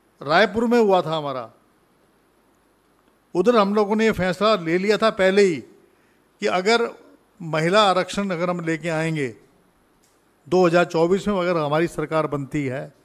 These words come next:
तो हम जो है जातीय जनगणना हम करवाएंगे, कास्ट सेंसस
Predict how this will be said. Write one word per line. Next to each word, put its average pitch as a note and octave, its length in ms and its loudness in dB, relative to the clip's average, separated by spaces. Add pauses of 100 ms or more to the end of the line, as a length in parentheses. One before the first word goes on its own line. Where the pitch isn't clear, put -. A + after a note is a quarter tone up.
(1040)
तो F#3+ 80 0
हम A3 320 2
जो F#3 140 -4
है A3+ 440 -4 (420)
जातीय F3+ 480 2
जनगणना E3 420 -4
हम F3+ 140 -6
करवाएंगे, C3 580 -6
कास्ट E3 400 -2
सेंसस D3 320 -6